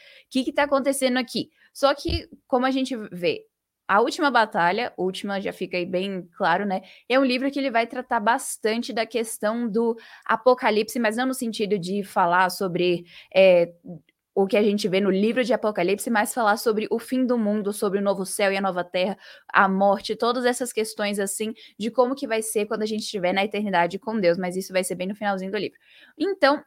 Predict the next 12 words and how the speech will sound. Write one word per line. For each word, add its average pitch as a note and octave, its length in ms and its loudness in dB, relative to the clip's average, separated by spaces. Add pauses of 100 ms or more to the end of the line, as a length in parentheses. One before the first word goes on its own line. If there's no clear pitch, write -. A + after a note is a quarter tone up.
(120)
a A#3 80 4
gente C4 200 0
tá C4 120 2
vendo A#3+ 260 0
o B3 80 2
caminhar C4+ 500 2
pra C4 160 0
isso, C4+ 320 -2
então D4 480 2
já D4 140 2
chega C4+ 420 0
esse B3 440 -2